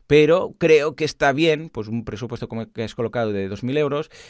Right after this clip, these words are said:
que podría cubrir aproximadamente, pues, u-, el previo de alguien que tenga ya cierta comunidad. O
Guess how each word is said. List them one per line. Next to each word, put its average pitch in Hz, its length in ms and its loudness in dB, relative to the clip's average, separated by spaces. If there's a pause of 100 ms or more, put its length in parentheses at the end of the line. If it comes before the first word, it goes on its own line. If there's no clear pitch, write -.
(180)
que 120 100 0
podría 127 320 2
cubrir 143 400 -2
aproximadamente, 131 960 -6
pues, 120 380 -4 (260)
u-, 113 380 -4
el 117 180 0
previo 139 560 -2 (220)
de 123 160 0
alguien 131 300 0
que 127 120 -2
tenga 139 300 -2
ya 143 500 -4
cierta 135 320 -4
comunidad. 104 760 -2 (180)
O 208 340 4